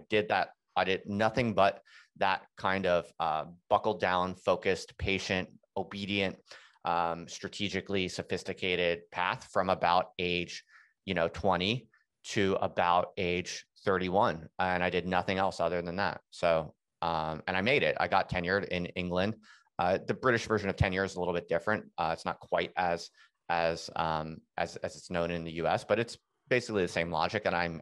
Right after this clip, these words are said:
I made it. And it was only then that I started taking my liberties, 'cause I was like, "This is the whole point, right? This is the dream. This is why you pay your dues,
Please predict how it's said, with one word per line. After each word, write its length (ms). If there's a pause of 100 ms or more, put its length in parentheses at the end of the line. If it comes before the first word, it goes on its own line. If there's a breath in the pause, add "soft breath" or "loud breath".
I 40
made 280
it. 80
And 120
it 40
was 120
only 200
then 240
that 100
I 80
started 400
taking 260
my 140
liberties, 400
'cause 160
I 60
was 120
like, 200
"This 160
is 80
the 80
whole 140
point, 260
right? 180 (320 loud breath)
This 140
is 80
the 100
dream. 320
This 160
is 100
why 220
you 140
pay 140
your 120
dues, 360